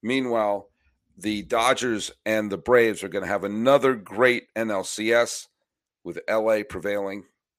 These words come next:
And I predict that the Dodgers will sweep Cleveland. And I think the Dodgers will win the World Series in four and crown themselves as one of the great N L teams of all time.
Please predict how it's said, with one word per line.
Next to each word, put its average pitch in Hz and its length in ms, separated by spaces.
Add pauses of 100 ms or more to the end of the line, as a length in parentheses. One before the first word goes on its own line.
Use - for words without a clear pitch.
(800)
And 123 440 (1300)
I 117 100
predict 113 560
that 104 160
the 104 80
Dodgers 98 800 (1600)
will 104 140
sweep 98 440
Cleveland. 85 440 (1080)
And 98 100
I 95 40
think 95 160
the 87 80
Dodgers 92 480
will 87 120
win 110 220
the 104 60
World 92 280
Series 85 360
in 73 80
four 98 500 (960)
and 92 360
crown 107 300
themselves 90 460
as 80 140
one 92 180
of 87 80
the 80 80
great 90 380
N 95 160
L 87 120
teams 78 420
of 82 180
all 73 180
time. - 300